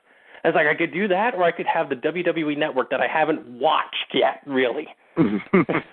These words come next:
Speaker 2: I mean, it's, for me, it's only getting any use right now because of N X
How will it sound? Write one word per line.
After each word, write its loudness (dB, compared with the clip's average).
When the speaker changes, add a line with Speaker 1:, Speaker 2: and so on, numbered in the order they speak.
Speaker 2:
I 8
mean, 4
it's, 0
for 2
me, -2
it's -2
only -4
getting -4
any -6
use -4
right 4
now 4
because -4
of -2
N -4
X -12